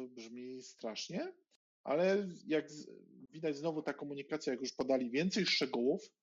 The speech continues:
nawet dosyć szczegółowo, to jest ten.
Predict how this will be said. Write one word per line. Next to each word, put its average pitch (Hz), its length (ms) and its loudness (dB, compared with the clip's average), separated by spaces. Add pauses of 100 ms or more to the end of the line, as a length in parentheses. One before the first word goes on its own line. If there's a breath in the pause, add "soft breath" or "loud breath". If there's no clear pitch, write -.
(600)
nawet 127 220 4
dosyć 135 300 2
szczegółowo, 120 600 2
to 143 500 4 (460)
jest 113 260 -2
ten. - 100 -16